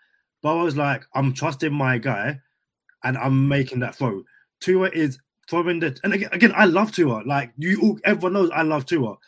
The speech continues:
but Tua is probably throwing the check down to Mixon and going, "Pick up four or five yards,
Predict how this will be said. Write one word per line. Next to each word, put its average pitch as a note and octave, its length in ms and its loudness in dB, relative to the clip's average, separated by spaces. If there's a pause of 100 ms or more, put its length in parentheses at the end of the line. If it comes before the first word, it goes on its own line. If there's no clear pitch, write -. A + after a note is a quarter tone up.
(420)
but C3+ 160 -10
Tua G3 220 2
is E3+ 200 -2
probably E3+ 440 0
throwing D3+ 300 -4
the C3 100 -4
check E3+ 260 -6
down D3+ 300 -4
to C3 100 -4
Mixon C3+ 600 -4 (380)
and C3 140 -2
going, C3 500 0 (540)
"Pick C#3+ 140 -6
up D3 120 -6
four D3+ 180 -2
or C#3+ 80 -4
five C3 260 -2
yards, B2 460 -4